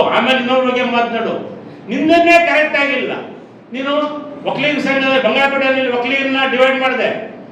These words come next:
ಒಂದ್ಸರಿ ಹೇಳ್ದೆ ಎಸ್ ಸಿ ಸೇರಿಸ್ಕೊಡುದು ಅಂತ, ಇವತ್ತು ಯಾರ ಜೊತೆ ಕೂತಿದ್ಯಪ್ಪ ನೀನು? ನಿನ್ ನಾಚಿಕೆ ಆಗಲ್ವಾ ನಿನ್ಗೆ? ಅವತ್ತು ನಮಗ್ ಮಾತ್ರ ಒಕ್ಕಲಿ-, ಎಸ್ ಸಿಗಳನ್ನ, ನೀವೆಲ್ಲ ಎಸ್ ಸಿಗಳ ಬಕೆಟ್ ಅಂತ ಮಾತಾಡ್ತಿಲ್ಲ, ಇವತ್ತು ನೀನ್ ಯಾರ ಬಕೆಟು ಹೇಳಿ? ಇವತ್ತು ಯಾರ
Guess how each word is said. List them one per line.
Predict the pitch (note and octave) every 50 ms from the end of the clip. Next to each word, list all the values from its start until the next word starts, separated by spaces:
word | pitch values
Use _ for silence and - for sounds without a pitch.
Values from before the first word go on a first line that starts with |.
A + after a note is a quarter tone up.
| - - - -
ಒಂದ್ಸರಿ | B3 B3+ B3+ C4+ C#4+ C#4+ C#4
ಹೇಳ್ದೆ | C#4 C#4+ C#4 C#4 C4 - - - - - - - - - - G3
ಎಸ್ | A#3+ B3 -
ಸಿ | D4 D4+ D4+ D4 C#4+ - -
ಸೇರಿಸ್ಕೊಡುದು | C4 C4+ C4+ C4+ C4+ C4+ C4+ A#3+ B3 A#3+ A#3
ಅಂತ, | G#3+ G3 E3+ - - - A#3+
ಇವತ್ತು | C4+ D#4+ E4 E4 D#4+
ಯಾರ | C#4+ D4 D4 C#4
ಜೊತೆ | C#4+ C#4+ C#4 C#4
ಕೂತಿದ್ಯಪ್ಪ | C4 C4 C4+ C4+ C4 C4 C4
ನೀನು? | C4 B3+ B3+ D#4+ F4 D#4+ - - - - - - - - - - - - - - -
ನಿನ್ | A#3 C4+ C4+
ನಾಚಿಕೆ | C4+ D4+ D#4+ D#4+ D#4+ D#4
ಆಗಲ್ವಾ | C#4+ C#4 C4+ B3+ A#3+ A#3 A#3+
ನಿನ್ಗೆ? | A#3 A#3 A#3+ D4 E4+ F4 - - - - - - - - - - - - - - D#3+
ಅವತ್ತು | G#3 C4+ C#4+ - C#4
ನಮಗ್ | C#4 A#3+ A3+ B3+ C#4 C#4+ C#4 C#4+
ಮಾತ್ರ | D4 D4 D4 D4 D4 - -
ಒಕ್ಕಲಿ-, | A#3 - B3+ A#3+ G3+ G3 G3+
ಎಸ್ | G#3 G#3 -
ಸಿಗಳನ್ನ, | D#4+ D#4 D4+ D4 C#4+ C#4 C#4+ C4+ - - - - - - -
ನೀವೆಲ್ಲ | E3 G3 A#3 - C4 C4 A#3 A#3
ಎಸ್ | A#3
ಸಿಗಳ | - C#4+ C#4 C#4 A#3+ G#3+ A#3
ಬಕೆಟ್ | A3+ B3+ C#4 C#4 C4+ B3+
ಅಂತ | A#3+ A#3+
ಮಾತಾಡ್ತಿಲ್ಲ, | A#3+ A#3+ A#3+ A#3 - G3+ F#3+ G#3+ C#4 D4 - - - - - - B3 C#4+
ಇವತ್ತು | D4+ F4 F4 F4 E4+ D4
ನೀನ್ | D4 D4 C#4+ C#4+
ಯಾರ | C#4+ D4 C#4 C#4
ಬಕೆಟು | C#4 B3+ C#4 C#4 C#4+ D4 D#4+ E4 D#4+ D#4+ - - - - - - - - - - - - - - - - - - - - F#4
ಹೇಳಿ? | F4+ F4+ D#4+ - - - - - - - - - - - - - - - -
ಇವತ್ತು | A#3 C#4+ D4 - A#3
ಯಾರ | A#3+ D#4+